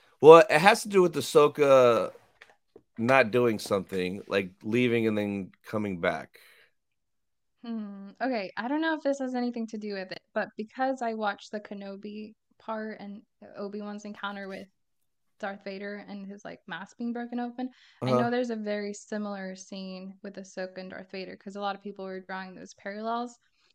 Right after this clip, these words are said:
Speaker 2: So if that helps at all, I don't know if it has
Speaker 1: Oh,
Speaker 2: anything to do with
Speaker 1: no.
Speaker 2: that.
Speaker 1: Well, there was a scene like that, and I actually think we're getting that too, but that's, like, another portal.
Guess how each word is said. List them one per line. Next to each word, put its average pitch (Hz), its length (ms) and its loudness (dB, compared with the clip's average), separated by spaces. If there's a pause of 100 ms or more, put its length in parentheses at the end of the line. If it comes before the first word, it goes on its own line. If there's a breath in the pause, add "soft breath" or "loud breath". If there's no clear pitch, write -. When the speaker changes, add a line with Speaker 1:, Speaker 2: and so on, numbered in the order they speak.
(120)
Speaker 2:
So 202 220 -8
if 190 180 -12
that 208 180 -4
helps 233 320 -8
at 247 60 -6
all, 247 200 -2
I 202 80 -6
don't 202 140 -10
know 196 80 -10
if 190 120 -16
it 196 160 -14 (120)
has 208 280 -10
Speaker 1:
Oh, - 0 -
Speaker 2:
anything 156 360 12
to 135 60 4
do 143 200 6
with 139 120 10
Speaker 1:
no. 113 60 6
Speaker 2:
that. 87 240 -6 (1000)
Speaker 1:
Well, 143 360 12
there 147 200 8
was 185 220 10
a 147 40 2
scene 147 280 2
like 120 180 8
that, 117 280 8
and 127 140 10
I 139 160 12
actually 147 280 4
think 143 320 0
we're 127 200 4
getting 123 380 6
that 117 220 8
too, 127 260 4
but 95 180 -4
that's, 143 220 10
like, 120 140 6
another 120 400 8
portal. 98 520 2